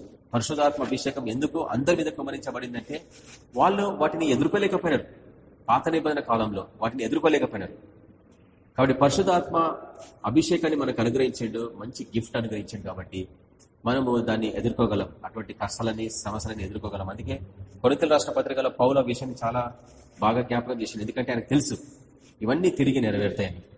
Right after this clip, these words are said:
కాబట్టి అవి నెరవేరే టైంకి మనం ఎక్కడుంటున్నాం? వాళ్ళలాగానే చెడ్డవాటిని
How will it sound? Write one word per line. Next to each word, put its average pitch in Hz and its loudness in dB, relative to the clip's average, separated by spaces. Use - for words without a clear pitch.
కాబట్టి 123 6
అవి 120 4
నెరవేరే 160 6
టైంకి 110 2
మనం 123 2
ఎక్కడుంటున్నాం? 131 0
వాళ్ళలాగానే 165 4
చెడ్డవాటిని 156 4